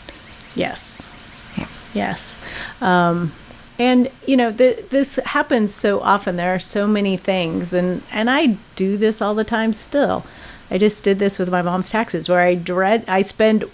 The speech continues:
Speaker 1: way more time dreading doing something than I actually spend doing the thing.
Speaker 2: Oh, yeah. I hear that. <laughs> Yeah. Or even just, like,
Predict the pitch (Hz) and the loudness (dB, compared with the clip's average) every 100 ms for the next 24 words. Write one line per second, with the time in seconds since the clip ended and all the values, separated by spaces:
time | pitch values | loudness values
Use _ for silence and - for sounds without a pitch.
0 | - - - 277 262 254 262 269 277 285 | -20 -20 -14 -6 -4 2 6 8 6 4
1 | 277 233 208 208 202 196 190 180 175 170 | 2 4 2 0 0 0 0 -2 -2 0
2 | 196 190 170 170 165 160 160 165 165 170 | 0 -2 -4 -6 -4 -6 -4 -4 -4 -4
3 | 160 160 - - 190 180 170 170 170 - | -2 -4 -6 -4 0 0 0 0 -2 -2
4 | 175 - 170 165 170 165 - - - - | -2 -2 -4 -2 -2 -2 -4 -6 -6 -6
5 | 190 - - - - - - - - - | -8 -14 -20 -20 -20 -20 -20 -20 -14 -2
6 | 254 160 156 156 147 - - - - - | 2 2 0 -2 -4 -8 -12 -20 -20 -20
7 | - - - - - - 170 - 175 170 | -20 -20 -20 -20 -18 -2 0 2 2 2
8 | 175 160 175 - - - - - 196 - | 2 2 2 2 0 -8 -20 -6 -4 6
9 | 285 - 208 214 - - 240 - - 240 | 6 6 4 4 0 -6 -2 -2 -4 -4
10 | 208 254 - 247 - 247 - 247 - 247 | -4 -6 -6 -8 -6 -8 -4 -6 2 6
11 | 262 330 381 403 339 311 294 - - - | 6 6 4 2 0 0 0 -4 -10 -4
12 | - 269 277 | 2 2 2